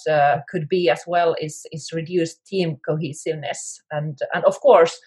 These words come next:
uh, there might be a, a risk as well with, uh, employees overworking. So these are very important raise, uh, issues to raise here. And, uh,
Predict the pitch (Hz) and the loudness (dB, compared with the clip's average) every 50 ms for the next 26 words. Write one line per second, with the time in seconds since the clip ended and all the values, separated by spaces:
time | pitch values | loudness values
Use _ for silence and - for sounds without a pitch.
0 | - - _ - - 180 170 165 160 160 170 165 170 - 190 214 220 226 220 - | -20 -20 _ -2 2 4 4 6 6 4 4 6 6 4 4 4 2 0 -2 -2
1 | 208 202 202 196 190 190 - 190 196 220 294 330 - - - 147 - 208 240 247 | 2 4 6 6 6 6 4 2 0 0 0 -2 -2 -2 -4 -2 2 4 6 6
2 | 190 - 175 175 - - _ - 175 170 165 _ _ - 175 139 123 - 175 185 | 6 4 2 -2 -6 -8 _ -8 -6 -6 -8 _ _ -6 -6 -6 -4 -2 -2 -4
3 | 180 180 196 185 202 196 185 - - 254 277 220 165 139 127 123 - - - - | -2 -2 -2 -2 0 0 -2 2 2 2 2 4 2 0 0 -2 -4 -4 -6 -6
4 | - - - - 196 - _ _ _ _ _ _ _ - - 202 196 185 185 226 | -10 -12 -12 -12 -14 -18 _ _ _ _ _ _ _ -2 2 2 2 2 2 -2
5 | 226 226 - 220 202 190 208 208 214 185 190 185 - - 202 196 - 185 170 180 | -4 -2 2 2 2 4 2 2 2 0 0 -2 0 2 2 2 2 0 -4 -4
6 | - 226 226 226 220 - - - - 180 185 - 233 233 - - 165 165 - - | -4 -4 -4 -4 -6 -8 -12 -8 -4 -4 -4 -4 -4 -6 -4 -4 -6 -6 -6 -6
7 | 175 180 123 123 - - - - - - - - 120 147 - _ _ - _ _ | -2 2 2 2 2 0 -4 -12 -10 -8 -6 -6 -6 -6 -10 _ _ -20 _ _
8 | _ _ _ _ _ - 185 185 185 180 180 - - - - | _ _ _ _ _ -4 -2 -2 0 0 0 0 4 6 6